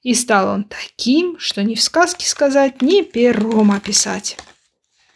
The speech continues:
А в ту пору царь ехал на охоту и видит, стоит дворец, которого раньше не было. Разозлился царь и велел узнать, кто осмелится построить дворец без его разрешения.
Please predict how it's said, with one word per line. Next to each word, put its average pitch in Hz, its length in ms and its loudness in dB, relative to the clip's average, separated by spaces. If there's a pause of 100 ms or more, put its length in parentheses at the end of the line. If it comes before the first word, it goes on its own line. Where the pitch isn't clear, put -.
(440)
А - 80 2
в - 80 -2
ту 240 100 0
пору 392 280 4
царь 302 340 2
ехал 226 440 2
на 208 140 2
охоту 208 500 -6 (520)
и 208 100 -4
видит, 254 380 0
стоит 226 460 0
дворец, 247 680 0
которого 208 400 -4
раньше 202 320 -2
не 247 160 2
было. 196 240 -6 (380)
Разозлился 208 760 0
царь 208 380 -2 (340)
и 220 120 -2
велел 240 300 4
узнать, 226 420 0
кто 311 260 0
осмелится 240 580 0
построить 247 460 0
дворец 240 400 2
без 233 160 -4
его 269 240 0
разрешения. 208 640 0